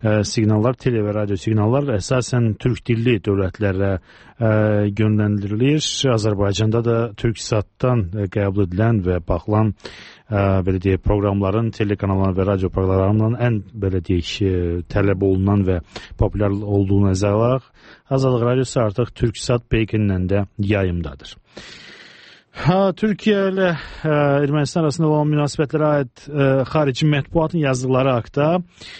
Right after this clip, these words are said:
e, siz azadlıq radiyosu nöqtə az saytına daxil olarkən xarici mətbuat sərhəddən açılması barədə adlı yazıda tanış ola bilərsiniz. Həmçində sorğumuzda iştirak edə bilərsiniz. Burada sorğu Azərbaycan ən yaxın müttəfiqi kimdir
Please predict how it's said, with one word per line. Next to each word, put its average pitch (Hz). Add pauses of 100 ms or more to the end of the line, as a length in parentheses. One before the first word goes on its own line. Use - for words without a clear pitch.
(180)
e, 117
siz 127
azadlıq 131
radiyosu 131
nöqtə 127
az 120
saytına 120
daxil 123
olarkən 117
xarici 117
mətbuat 120
sərhəddən 117
açılması 120
barədə 110
adlı 101
yazıda 101 (320)
tanış 117
ola 113
bilərsiniz. 101 (380)
Həmçində 143
sorğumuzda 135
iştirak 113
edə 113
bilərsiniz. 156
Burada 120 (320)
sorğu 127
Azərbaycan 113
ən 135
yaxın 123
müttəfiqi 117
kimdir 107